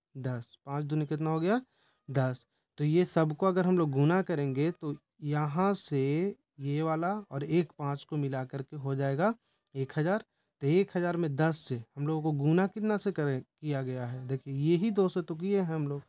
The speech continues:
ठीक है। तो यानी कि दस से गुना किए हैं, तो एक हज़ार में हम लोग गुना कर देंगे दस से, तो ये हो जाएगा दस हज़ार, यानी सबसे छोटी संख्या।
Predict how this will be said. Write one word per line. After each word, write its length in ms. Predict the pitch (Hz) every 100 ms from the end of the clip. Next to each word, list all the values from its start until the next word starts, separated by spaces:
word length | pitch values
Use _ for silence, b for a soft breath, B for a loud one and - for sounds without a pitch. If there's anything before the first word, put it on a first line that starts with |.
| _ _ _ _ -
ठीक 140 | 156
है। 180 | 208 143
तो 400 | - _ _ 147
यानी 240 | 143 151
कि 140 | 170 156
दस 280 | 135 160 180
से 140 | 202
गुना 280 | 170 143 135
किए 200 | 127 135
हैं, 180 | 131 160
तो 120 | 165
एक 360 | 139 147 185 185 151
हज़ार 380 | 131 131 127
में 200 | 131 151 180
हम 220 | 139 127
लोग 260 | 131 175 143
गुना 300 | 135 131 127
कर 200 | 131 127
देंगे 480 | 123 127 123 165 226 _ _ _ 131
दस 300 | 127 170 156
से, 280 | - 196 247 _ _ _ _ -
तो 60 | 139
ये 140 | 143
हो 240 | 160 143 131
जाएगा 500 | 131 127 123 156 202 _ _ _ _ _ _ _ _ _ _ _ _ _ _ _ _ -
दस 320 | 147 151 139
हज़ार, 240 | 139 127 127
यानी 220 | 139 151
सबसे 460 | 143 160 143 - 214
छोटी 420 | - - 135 165
संख्या। 500 | 156 139 131 - 127